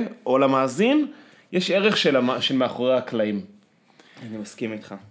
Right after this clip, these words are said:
Speaker 1: אני לא בטוח שזה נכון לפודקאסטים,
Speaker 2: אני
Speaker 1: אבל
Speaker 2: חושב,
Speaker 1: יכול
Speaker 2: אני
Speaker 1: להיות.
Speaker 2: חושב שיש ערך בלהגיד שזה ח-, אסור לשמוע את מאחורי הקלעים. אתה מבין? אני עושה פה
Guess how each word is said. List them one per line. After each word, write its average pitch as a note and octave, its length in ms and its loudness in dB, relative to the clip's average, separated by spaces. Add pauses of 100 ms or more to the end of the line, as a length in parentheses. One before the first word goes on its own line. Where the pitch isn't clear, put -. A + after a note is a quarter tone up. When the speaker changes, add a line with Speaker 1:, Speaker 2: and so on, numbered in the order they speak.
Speaker 1:
אני A#2+ 200 2
לא C3+ 100 2
בטוח D3 340 0
שזה G#2+ 260 -4
נכון A#2+ 320 0
לפודקאסטים, C3 760 4
Speaker 2:
אני C#4 100 8
Speaker 1:
אבל - 260 6
Speaker 2:
חושב, F3+ 240 8
Speaker 1:
יכול G3+ 260 4
Speaker 2:
אני F#3 80 6
Speaker 1:
להיות. G3 140 4
Speaker 2:
חושב E3+ 300 4
שיש D#3 380 2
ערך F3 560 2 (720)
בלהגיד C3 1000 2 (360)
שזה B2 380 -2
ח-, - 220 -6 (200)
אסור C4 600 2
לשמוע E3+ 420 2
את E3 100 0
מאחורי B2+ 440 0
הקלעים. A#2 400 -2
אתה G#2+ 140 -10
מבין? A#2+ 220 0
אני B2+ 120 0
עושה D#3 240 0
פה F#3+ 360 -2